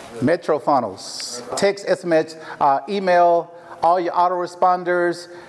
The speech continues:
your database, your C-, uh, your C R M, uh, funnel builder, website builder, everything, one spot. You notice you gotta put your email address in there in order to get it, right? Join the free seven-day course.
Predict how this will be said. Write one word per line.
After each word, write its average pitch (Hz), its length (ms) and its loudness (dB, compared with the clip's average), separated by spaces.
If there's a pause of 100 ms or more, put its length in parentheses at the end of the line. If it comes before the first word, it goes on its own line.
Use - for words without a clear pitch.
(120)
your 139 180 2
database, 170 640 2
your 143 100 -2
C-, 175 260 2
uh, 147 280 2
your 135 160 2
C 180 200 0
R 165 140 4
M, 170 440 -2 (460)
uh, 135 520 2 (240)
funnel 185 340 0
builder, 170 400 0
website 165 560 0
builder, 165 400 0 (460)
everything, 143 420 -2 (480)
one 143 160 0
spot. - 420 -6 (480)
You 165 160 0
notice 233 400 0 (100)
you 170 120 -4
gotta 214 240 4
put - 220 -4
your 180 140 -2
email 196 300 2
address 139 380 -2
in 120 100 -4
there 107 220 -6 (200)
in 139 100 2
order 143 240 2
to 120 60 -16
get 135 140 -4
it, 104 80 -8
right? 117 240 0 (600)
Join 185 360 0
the 185 80 -6
free 180 340 -2
seven-day 147 380 0
course. - 380 -6